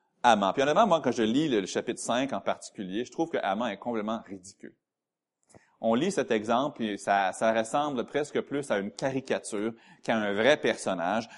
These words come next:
mais on sait que c'est un vrai personnage et qu'il est exactement tel que Dieu le décrit parce que c'est Dieu qui donne sa parole et Dieu l'a décrit tel qu'il est. Mais c'est un exemple tellement extrême qu'on ne sait pas si on devrait pleurer sur lui ou rire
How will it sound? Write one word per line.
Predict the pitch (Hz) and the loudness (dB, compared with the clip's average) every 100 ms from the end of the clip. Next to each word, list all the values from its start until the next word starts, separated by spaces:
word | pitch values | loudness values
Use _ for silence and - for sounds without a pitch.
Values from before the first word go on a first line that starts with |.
| - | -10
mais | 120 123 | 0 4
on | 120 117 | 4 2
sait | - - 254 - | 2 6 6 6
que | 120 | 0
c'est | 135 127 | 0 0
un | 110 | 2
vrai | 110 135 | 2 0
personnage | 110 - 104 98 120 135 - - - | 0 -2 -4 0 0 -2 -6 -8 -4
et | 131 | -2
qu'il | 131 | 6
est | 120 117 | 6 8
exactement | 143 139 175 185 147 135 165 | 4 8 6 8 6 6 4
tel | - 147 139 | 6 8 8
que | - | 6
Dieu | 120 104 131 | 2 4 4
le | 110 | 4
décrit | 104 92 139 | 2 -2 -4
parce | 160 127 - | 4 4 6
que | 123 | 2
c'est | - 107 | 2 2
Dieu | 104 127 175 | 2 4 4
qui | 175 113 | 4 2
donne | 117 | 2
sa | 113 110 | 2 -2
parole | 101 90 98 123 131 - - | 0 0 2 2 0 -8 -4
et | 131 123 | 2 4
Dieu | 160 | 6
l'a | 139 | 6
décrit | 117 117 117 143 - | 6 2 0 -4 2
tel | 139 139 131 | 4 4 2
qu'il | - 107 104 | -2 -4 -2
est. | 101 87 - _ _ - | -4 -6 -8 _ _ -6
Mais | 135 165 | 4 6
c'est | 165 139 135 | 6 4 6
un | 127 | 6
exemple | 143 135 151 185 | 6 6 8 8
tellement | 160 131 135 135 | 6 6 8 6
extrême | 139 - - 117 123 160 165 - - - - | 4 0 0 8 10 10 8 -2 -10 -4 8
qu'on | 135 | 8
ne | 123 | 8
sait | - 120 | 6 8
pas | 185 180 | 10 10
si | - | 10
on | 147 127 | 6 8
devrait | 113 107 110 98 - _ _ _ _ | 8 8 6 4 -2 _ _ _ _
pleurer | 165 175 151 170 190 | 8 12 12 12 8
sur | 160 135 | 8 6
lui | 131 147 175 175 | 8 8 6 6
ou | 127 120 | 4 4
rire | 113 185 135 104 | 6 6 6 2